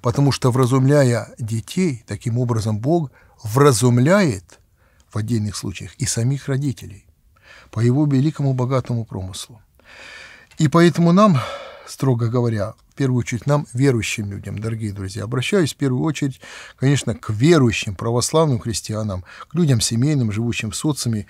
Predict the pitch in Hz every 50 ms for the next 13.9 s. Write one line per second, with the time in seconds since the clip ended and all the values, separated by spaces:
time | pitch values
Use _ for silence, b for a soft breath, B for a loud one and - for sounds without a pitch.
0 | B B B B B 113 113 123 123 - - 123 107 95 - 110 107 107 110 107
1 | 98 - - 110 110 131 147 151 135 117 101 90 - _ B B B B B B
2 | B B B B 139 165 196 202 190 190 185 175 165 165 151 139 160 180 175 147
3 | - - - 156 156 151 143 - - _ _ _ 151 151 151 156 156 147 135 -
4 | - 214 226 196 - - 165 147 143 131 123 139 135 135 127 107 - 127 107 107
5 | 123 117 117 117 107 98 - - - - - 120 113 104 123 127 135 143 147 160
6 | 143 - - - 135 139 135 123 - 139 127 110 - - 104 104 110 - B B
7 | B B B B _ - 135 117 - - - 127 113 117 143 185 196 170 165 175
8 | 170 156 143 151 151 143 - - 151 156 156 143 131 139 131 123 117 107 92 101
9 | 117 95 85 - - - - - - 143 160 170 165 139 117 92 - 101 98 101
10 | 104 131 151 160 151 135 120 - B B B B B 127 135 160 185 - - -
11 | 202 202 165 - - 127 117 120 127 123 110 - 135 131 120 113 120 131 110 92
12 | - - 107 104 - 113 110 104 - - 113 98 - - - 131 127 - - 143
13 | 131 - - 139 135 - - 139 147 156 131 104 95 - - - - -